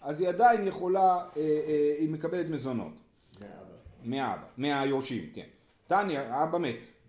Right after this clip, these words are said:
Speaker 1: מהיורשים. תניא רב יוסף, עדי הוויין. רב יוסף שנה נוסחה שלישית במשנה, עדי הוויין, שיהיו, שיהיו, ברור שזה לשון של חתונה, כן? אבל לא ברור מה. איבאי עלו, הוויה דאירוסין או הוויה דנישואין, למה הוא התכוון?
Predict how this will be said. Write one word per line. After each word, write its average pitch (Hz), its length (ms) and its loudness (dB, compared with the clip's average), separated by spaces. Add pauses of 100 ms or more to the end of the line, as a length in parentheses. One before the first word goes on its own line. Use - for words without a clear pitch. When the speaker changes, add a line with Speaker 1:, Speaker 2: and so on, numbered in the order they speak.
(180)
Speaker 1:
מהיורשים. 117 420 -6 (400)
תניא 202 280 2
רב 151 120 0
יוסף, 151 260 2 (180)
עדי 180 340 0
הוויין. 123 520 -2 (640)
רב 127 220 -4
יוסף 190 340 2
שנה 151 500 -2 (720)
נוסחה 156 460 -2
שלישית 208 480 -4
במשנה, 131 680 -2 (440)
עדי 214 420 6
הוויין, 120 640 6
שיהיו, 156 540 2 (120)
שיהיו, 202 400 -4
ברור 160 280 -2
שזה 170 160 -6
לשון 160 300 -2
של 170 140 -2
חתונה, 160 600 -2
כן? 151 180 2 (300)
אבל 110 160 -4
לא 160 120 0
ברור 160 320 2
מה. 147 260 -2 (240)
איבאי 156 300 4
עלו, 175 180 4
הוויה 117 460 2
דאירוסין 143 520 -2
או 123 60 -2
הוויה 107 300 -2
דנישואין, 107 540 -4
למה 131 140 0
הוא 160 120 4
התכוון? 110 440 -4